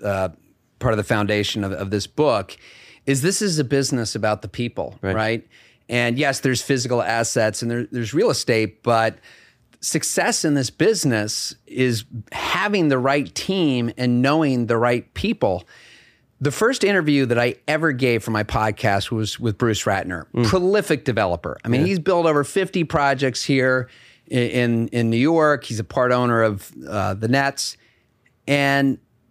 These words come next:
Speaker 1: I kept asking, "Bruce, wha-, what's the key to success?" "Oh, I had this great team, all the people. I'd always get the right person for the job, and this is how I'd hire these people."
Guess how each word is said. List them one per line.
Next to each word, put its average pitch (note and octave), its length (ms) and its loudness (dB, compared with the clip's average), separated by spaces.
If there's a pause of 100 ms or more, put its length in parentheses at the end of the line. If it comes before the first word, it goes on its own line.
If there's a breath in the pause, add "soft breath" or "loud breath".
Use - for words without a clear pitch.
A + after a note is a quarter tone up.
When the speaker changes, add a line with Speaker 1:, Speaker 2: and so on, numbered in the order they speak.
(280)
Speaker 1:
I - 140 -18
kept D#3+ 240 -4
asking, D#3+ 340 0
"Bruce, D#3 340 0
wha-, B2 140 0
what's C3+ 280 0
the D#3+ 80 -4
key D#3 220 0
to C#3+ 60 -4
success?" C#3+ 400 -2
"Oh, B3+ 240 2
I C#3+ 80 0
had D3 140 0
this C3+ 100 -2
great A2+ 260 0
team, A3+ 360 2
all B2+ 120 4
the A2 60 -4
people. G3+ 400 2
I'd B2+ 160 4
always C3+ 220 2
get B2+ 140 -2
the B2 80 -2
right A#2+ 220 0
person E3 360 0
for A#2+ 120 -6
the A2 100 -4
job, G3 460 2
and C3+ 100 2
this A#2+ 100 -2
is A#2 100 -6
how A#2+ 140 2
I'd G#2+ 160 0
hire A3 320 0
these D#3+ 160 0
people." B2+ 500 -2